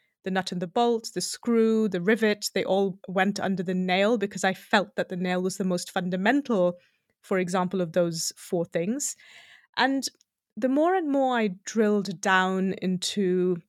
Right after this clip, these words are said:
those details and really thinking about what is more fundamental than X, Y, Z, I c-, I basically came up with this list of seven. And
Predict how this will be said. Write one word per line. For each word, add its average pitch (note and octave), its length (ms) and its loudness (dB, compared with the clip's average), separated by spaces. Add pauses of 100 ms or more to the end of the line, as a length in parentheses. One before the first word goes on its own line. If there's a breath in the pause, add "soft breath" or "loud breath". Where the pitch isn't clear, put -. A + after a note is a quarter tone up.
(680)
those G3 260 -2
details A3 480 2
and G3+ 120 0
really A3 180 2
thinking C#4+ 520 -2
about F#3 480 0 (680)
what D#4 220 2
is D4+ 160 -2
more A#3+ 200 2
fundamental G3+ 760 0 (140)
than F#3 460 2 (120)
X, - 240 -6
Y, F3+ 120 -4
Z, F3 140 -4 (800 loud breath)
I A3 100 4 (100)
c-, - 160 -16
I A3+ 100 4
basically A#3 360 0
came G3+ 320 0
up G3 300 -4
with F#3+ 300 -6
this - 320 -6 (100)
list F#3+ 320 -6
of F3 80 -8
seven. - 640 -4 (520 loud breath)
And G#3+ 380 2